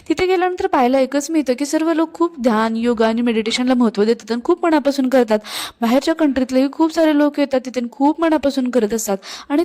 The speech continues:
ते पाहिल्यानंतर आपल्या मनालाही असं वाटतं की आपणही ध्यान आणि योगा, मेडिटेशन करायला हवं. शरीराला याची खूप गरज आहे आणि भक्तीचा हा एक प्रकार आहे की ध्यान, योगा आणि मेडिटेशन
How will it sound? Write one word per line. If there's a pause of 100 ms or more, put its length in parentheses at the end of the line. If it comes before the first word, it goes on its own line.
ते
पाहिल्यानंतर
आपल्या
मनालाही
असं
वाटतं
की
आपणही
ध्यान
आणि
योगा,
मेडिटेशन
करायला
हवं.
शरीराला
याची
खूप
गरज
आहे (380)
आणि
भक्तीचा
हा
एक
प्रकार
आहे
की
ध्यान,
योगा
आणि
मेडिटेशन